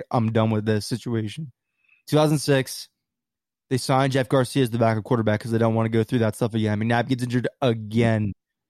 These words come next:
against the Titans. Jeff Garcia comes in and they spark.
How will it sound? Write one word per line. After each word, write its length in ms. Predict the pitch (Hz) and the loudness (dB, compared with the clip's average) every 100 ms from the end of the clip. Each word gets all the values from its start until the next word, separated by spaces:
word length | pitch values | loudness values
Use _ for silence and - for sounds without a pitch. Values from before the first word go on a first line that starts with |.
| _ _ _ | _ _ _
against 180 | 120 104 | -4 -2
the 40 | |
Titans. 380 | 110 104 92 - _ _ - _ _ _ _ _ | 0 0 0 -6 _ _ -20 _ _ _ _ _
Jeff 160 | 156 - | -2 2
Garcia 400 | 180 151 143 165 | 0 2 2 2
comes 240 | 180 175 | 0 0
in 140 | 196 | 2
and 100 | 175 | 2
they 80 | 131 | 2
spark. 560 | 117 - - 143 113 | -2 -8 0 2 2